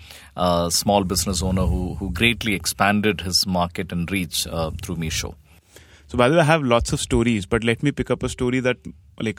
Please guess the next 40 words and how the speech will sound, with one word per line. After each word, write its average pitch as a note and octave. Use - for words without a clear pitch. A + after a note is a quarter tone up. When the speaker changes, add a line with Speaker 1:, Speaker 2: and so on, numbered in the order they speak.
Speaker 2:
our A#2
team B2+
just B2+
sent G#2+
me, G#2+
like, A2
Speaker 1:
Mm-hmm. A2
Speaker 2:
yesterday. G2+
Speaker 1:
Mm-hmm. A#2
Speaker 2:
So B2+
they A#2+
met B2
this C3+
eighteen-year-old B2+
girl, G2+
right, A2+
who B2
wanted A2
to B2+
become A2+
a B2+
small B2
business A2+
owner. F#2+
She A2+
said, B2
"I'm A#2
gonna A#2+
start A2
a G#2+
business," C#3
but B2+
she C#3
told C3+
her C3+
family, A#2+
who A#2
also A#2+
has, B2
like, A2+